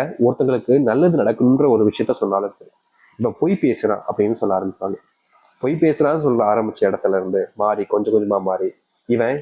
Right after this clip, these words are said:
ஏமாத்துறான், இவன் நம்பிக்கை துரோகம் பண்றான், இவன் சொல்றத நம்பாதீங்க, இவன் கெட்டவன், தப்பானவன் அப்படின்ற மாதிரி கன்னிராசிக்காரர்களை எல்லோர் முன்பும் அசிங்கப்படுத்துவாங்க.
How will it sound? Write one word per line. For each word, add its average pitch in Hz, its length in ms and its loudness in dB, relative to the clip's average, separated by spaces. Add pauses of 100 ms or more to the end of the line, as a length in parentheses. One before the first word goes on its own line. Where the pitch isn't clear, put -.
(140)
ஏமாத்துறான், 110 600 0 (140)
இவன் 117 280 0 (140)
நம்பிக்கை 123 340 0
துரோகம் 104 320 -2
பண்றான், 95 300 -2 (360)
இவன் 123 200 -2
சொல்றத 123 340 2 (120)
நம்பாதீங்க, 104 500 -2 (140)
இவன் 113 260 0
கெட்டவன், 101 480 -4 (320)
தப்பானவன் 117 540 -4
அப்படின்ற 107 400 -2
மாதிரி 98 280 -2 (920)
கன்னிராசிக்காரர்களை 110 840 0 (380)
எல்லோர் 165 340 2
முன்பும் 107 440 0
அசிங்கப்படுத்துவாங்க. 101 680 -4